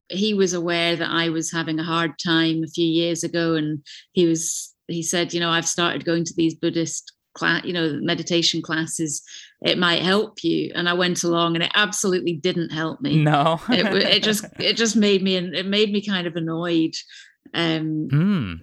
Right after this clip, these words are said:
Speaker 2: that's interesting.
Speaker 1: and yeah, yeah,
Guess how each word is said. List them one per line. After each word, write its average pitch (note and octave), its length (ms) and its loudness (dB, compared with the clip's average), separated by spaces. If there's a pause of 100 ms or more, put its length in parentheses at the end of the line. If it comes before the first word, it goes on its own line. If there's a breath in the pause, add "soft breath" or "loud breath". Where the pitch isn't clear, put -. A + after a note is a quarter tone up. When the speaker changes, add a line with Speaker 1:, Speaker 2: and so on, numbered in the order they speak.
Speaker 2:
that's D#3 200 0
interesting. E3 380 2
Speaker 1:
and G#2 220 4 (500)
yeah, G#3 720 2 (1000)
yeah, G#3+ 440 2